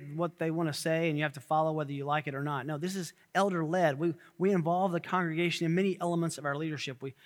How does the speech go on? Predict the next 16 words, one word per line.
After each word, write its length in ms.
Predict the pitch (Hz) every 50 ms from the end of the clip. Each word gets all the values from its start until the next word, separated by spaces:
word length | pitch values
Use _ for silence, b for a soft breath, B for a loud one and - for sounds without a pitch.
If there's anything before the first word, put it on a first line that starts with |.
| b b
we 120 | - 160 156
listen. 500 | 165 190 190 185 - 165 151 139 139 139
We, 160 | 143 135 135 b b b
we 100 | b 156
always 220 | 160 165 170 170 165
have 140 | 175 165 165
an 80 | 165
open 240 | 175 165 170 160 160
door. 260 | 165 175 180 165 143
We, 220 | 127 135 147 135 - _ -
we 120 | 156 160
want 260 | 160 175 180 151 - -
to 160 | 185 180 160
lead 720 | 151 156 160 170 190 208 214 208 190 170 156 147 139 131 - b b b b b b b b b
and 140 | 147 147 135
serve. 580 | - - - 202 196 180 160 147 135 127 120